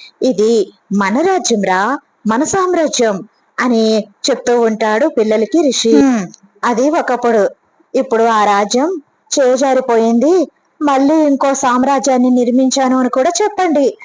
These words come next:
అని అంటుంది రిషికి దూరంగా జరిగి రక్షితని ఎత్తుకుని వసు. "ఏంటి వెటకారమా? ఉండు నీ పని చెప్తాను" అని రిషి నేహాను పట్టుకుని సోఫాలో నుంచి లేచి నిలబడతాడు. "అమ్మో,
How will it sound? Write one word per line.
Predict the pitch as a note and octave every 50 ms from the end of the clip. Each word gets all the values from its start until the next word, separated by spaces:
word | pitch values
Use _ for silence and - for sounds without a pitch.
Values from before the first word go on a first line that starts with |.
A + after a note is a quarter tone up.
| - -
అని | - A#3 B3 A#3+ A#3+
అంటుంది | A#3 A3 G3+ A#3 A#3 A3+ A3 A3+ D4+ F4 E4+
రిషికి | C4 B3 A3 - B3+ B3+ - C4 C4
దూరంగా | F3 G#3+ G#3+ G#3+ G#3+ A3+ A3+ A3 A#3 A#3
జరిగి | G3 A3 G#3+ G#3 G3 B3+ D4
రక్షితని | D4+ A#3+ G#3+ - - B3 - B3 G#3 A3+ A3 A3
ఎత్తుకుని | G#3+ A3 G#3+ - A#3+ B3+ D#4+
వసు. | D#4 C4+ A#3 A3+ - - C4 B3+ A#3 G3 - _ _ _ _ - - A#3+ B3
"ఏంటి | A#3+ A#3+ A3 A3+ B3+ B3+ A#3+ A3+ A#3 _ _ _ F#3
వెటకారమా? | F#3 A3+ A#3+ A3 A#3 A3+ B3 C4 A3+ F#3 F3+ A3 A3+ C4 D#4+ - - _ _ - - -
ఉండు | C#4+ C4 B3 C4+ D#4+
నీ | B3+ A3+
పని | A#3 C4 A#3 A3+ - C#4+
చెప్తాను" | - - A#3+ A#3 A3+ A#3
అని | A3 G#3+ G3+ G3 G3 G3+ G#3 G#3 - -
రిషి | C4 D4+ D#4+ - F4+ F4 C#4 C4 C4
నేహాను | B3 B3 A#3+ B3 C4 C#4+ C#4 C4+
పట్టుకుని | C4+ B3 A3 A3 - A3 A3 A3 A3
సోఫాలో | - A#3+ A3 G#3+ B3 B3 B3 B3 A#3+
నుంచి | A#3+ A#3 A3+ A3+ - A3+
లేచి | G#3+ G#3+ G#3 - B3
నిలబడతాడు. | A3+ A3 G#3 G#3+ G3 A3+ A3 A3 - A3 G3+ G3 G#3 G#3 G3+ F#3+ - - - _ _ -
"అమ్మో, | B3+ D4 E4 G#4 G4+